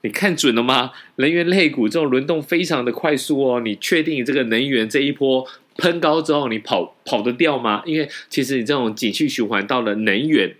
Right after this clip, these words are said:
已经算是比较末段了，就是它喷的时候会很快，但是下来也会很快啊。那S L E呢，其实它是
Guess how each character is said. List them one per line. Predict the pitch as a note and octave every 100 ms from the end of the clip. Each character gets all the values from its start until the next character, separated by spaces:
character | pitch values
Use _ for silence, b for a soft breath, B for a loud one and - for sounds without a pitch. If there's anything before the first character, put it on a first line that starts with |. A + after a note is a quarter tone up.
| -
已 | G#2
经 | C#3
算 | C#3 B2+
是 | B2
比 | B2 A#2+
较 | A2+ G#2+ B B
末 | F3 E3+ A#2
段 | D3 A#2+ E2
了， | D2+ _
就 | - B2+
是 | D3
它 | D3+
喷 | D#3 - E3
的 | D#3
时 | B2
候 | A#2+
会 | B2+
很 | D2+
快， | - A2+ B B
但 | - C3+
是 |
下 | C3 C#3 G2+
来 |
也 | G2 G2+ F2+
会 | B2+ A#2
很 | G2 D2+
快 | - F2
啊。 | D#2
那 | A2+ A#2 B B
S | D#3 D#3 C#3
L | G#2+ G#2+
E | C#3+ C#3
呢， | A#2+ A2+
其 | G#2 A#2
实 | A#2
它 | A#2+
是 | B2 B2 G#2